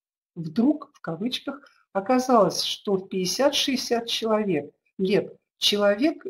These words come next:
является еще цветущим, полным жизни, полным творчества, и, э,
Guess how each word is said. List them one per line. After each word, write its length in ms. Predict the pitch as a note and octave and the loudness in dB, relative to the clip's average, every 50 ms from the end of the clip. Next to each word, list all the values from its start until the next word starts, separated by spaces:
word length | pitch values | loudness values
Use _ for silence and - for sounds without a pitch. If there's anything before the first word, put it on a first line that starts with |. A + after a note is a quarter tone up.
| - | -10
является 640 | - F3+ F3 F#3+ F#3 F#3+ B3 C#4 D4 C#4+ D4 - - | -8 -2 0 0 0 2 4 4 2 2 2 0 -2
еще 280 | G3 F#3 - - A#3 A3 A3 | 0 0 0 -2 -2 -4 -6
цветущим, 720 | - - F#3+ F#3+ F#3 - A3+ B3+ B3 - - D#4+ D4+ - _ _ _ _ _ _ _ _ | -6 -6 -6 -6 -6 -4 -4 -2 -2 -2 -4 -6 -8 -10 _ _ _ _ _ _ _ _
полным 400 | _ G#3 G3 F#3+ F3+ E3 E3+ D#3+ | _ 2 4 4 4 2 0 0
жизни, 560 | D#3 D3+ F#3 F#3+ G3+ A3 A3 - C#4+ D4 D4+ - _ _ _ _ _ _ _ | -2 0 0 0 0 0 -2 -4 -6 -8 -8 -10 _ _ _ _ _ _ _
полным 400 | A#3+ A#3+ G#3+ G#3 F#3+ F#3 F3 - | 8 8 8 8 6 4 2 0
творчества, 800 | - G3+ G#3 C#4 D#4 D4 - - - - - - C4 C4 C4 C4 - - - _ _ _ _ | -2 0 2 2 2 2 0 -4 -4 -4 0 2 2 2 2 -2 -8 -18 -20 _ _ _ _
и, 400 | A3 A3 A3 G#3+ G#3+ A3 G#3+ G3+ | -6 -4 -2 0 0 2 4 4
э, 460 | F#3+ - - - - - - F#3+ F#3+ | 4 2 2 0 0 2 4 4 2